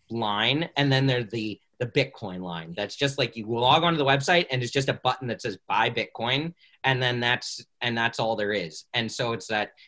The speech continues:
they would get the pe-, the people that don't want all this complexity and are going to get turned off from that, and they'll just go to the one page that just says "Buy Bitcoin."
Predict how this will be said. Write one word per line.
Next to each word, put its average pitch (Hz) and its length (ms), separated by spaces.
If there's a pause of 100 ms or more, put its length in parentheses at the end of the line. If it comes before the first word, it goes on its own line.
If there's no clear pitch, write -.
(200)
they 135 140
would 135 220
get 147 240 (320)
the 214 100
pe-, - 220
the 127 100
people 135 380
that 113 220 (360)
don't 147 280
want 117 180
all 104 140
this 98 120
complexity 95 720
and 113 120
are 110 80
going 113 240
to 104 40
get 104 140 (140)
turned 113 180
off 123 240 (380)
from 107 160
that, 95 320
and 110 180
they'll 120 100
just 117 380
go 107 220
to 101 120
the 104 60
one 104 300
page 95 260
that 95 140
just 95 180
says 95 180 (120)
"Buy 98 180
Bitcoin." 92 540